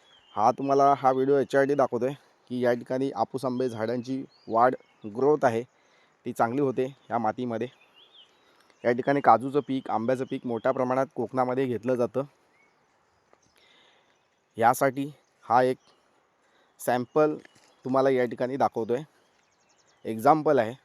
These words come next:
की यामध्ये हापूस आंब्याची झाडं कशी लागलेत. आणि आपली बागसुद्धा पुढच्या साईडला मी दाखवणार आहे, शेवटला एंडिंगला तो व्हिडिओ दाखवतोय. तर मंडळी,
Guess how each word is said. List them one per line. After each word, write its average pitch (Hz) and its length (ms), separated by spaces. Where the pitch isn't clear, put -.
की 123 140
यामध्ये 131 480
हापूस 131 280
आंब्याची 127 320
झाडं 117 280
कशी 123 300
लागलेत. 107 340
आणि 117 220
आपली 156 480
बागसुद्धा 127 500
पुढच्या 127 360
साईडला 127 320
मी 135 100
दाखवणार 127 380
आहे, 123 100
शेवटला 123 460
एंडिंगला 123 460
तो 127 60
व्हिडिओ 120 300
दाखवतोय. 110 460
तर 127 80
मंडळी, 147 320